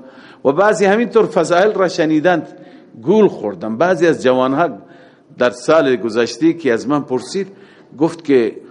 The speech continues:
«خب، عبادت در اون شب از هزار ماه، یعنی هشتاد و سه سال افضل تره. من اگر اون شب نماز بخونم، خب، تمام نمازهایی که من قضا کردم،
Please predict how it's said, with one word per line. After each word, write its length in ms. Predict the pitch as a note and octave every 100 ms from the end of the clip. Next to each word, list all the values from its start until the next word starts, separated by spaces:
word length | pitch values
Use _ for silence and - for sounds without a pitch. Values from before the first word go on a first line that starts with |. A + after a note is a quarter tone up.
| -
«خب، 220 | - C#3+ - -
عبادت 580 | B2+ B2 A#2 A#2 C#3+ B2
در 200 | A2+ A#2
اون 180 | C3+ B2
شب 280 | - A#2+ G#2+
از 240 | A2+ F2+
هزار 500 | F2 A2 G#2 C3 A#2+
ماه، 340 | A2 A2 G2+ G2+
یعنی 220 | G#2+ A2+
هشتاد 480 | F#2+ G2 - G#2 G2+
و 60 |
سه 160 | G#2 C3
سال 260 | - G#2+
افضل 360 | E2+ G#2 F#2 G2
تره. 400 | F#2 C#3 A#2+ G2+ - - - -
من 220 | - C3+ C3
اگر 260 | A2+ A2
اون 200 | A2 B2+
شب 320 | A2+ - A#2+
نماز 640 | G2+ G2+ G2+ A2+ A2 F#2+ F2
بخونم، 640 | G#2 - A#2 D#3 D#3 G#2+ E2 - - - - _
خب، 220 | - C3+ -
تمام 600 | C3 D#3+ F3+ E3+ D#3+ C#3+
نمازهایی 720 | B2+ A#2 A2+ G#2+ G#2 D3 B2
که 160 | A2+ A2+
من 240 | A#2 A2+
قضا 380 | G#2+ G#2+ A#2+ G#2+
کردم، 640 | - A2 F#2+ G#2 D#3 B2